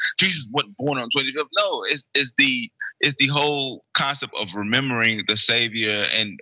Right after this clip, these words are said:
and the gift that God give it, gave on the earth. Now, we in America, so America has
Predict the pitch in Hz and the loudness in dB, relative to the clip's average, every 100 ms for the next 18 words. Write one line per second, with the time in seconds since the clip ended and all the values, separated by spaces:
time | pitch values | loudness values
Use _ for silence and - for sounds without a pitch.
0 | 104 101 95 110 120 - 113 95 107 110 | 0 2 2 2 0 0 -2 0 0 0
1 | 87 - - 120 101 95 - - - - | -2 -4 0 2 0 -8 -8 -12 -4 2
2 | 131 127 113 110 98 123 143 95 92 156 | 2 2 -4 -10 -4 0 0 -2 -2 0
3 | 120 73 139 127 143 202 156 143 131 143 | 0 -2 -4 -2 0 0 0 -2 -6 -6
4 | _ - 135 120 131 156 151 143 117 107 | _ -2 0 2 2 0 0 -2 -2 -4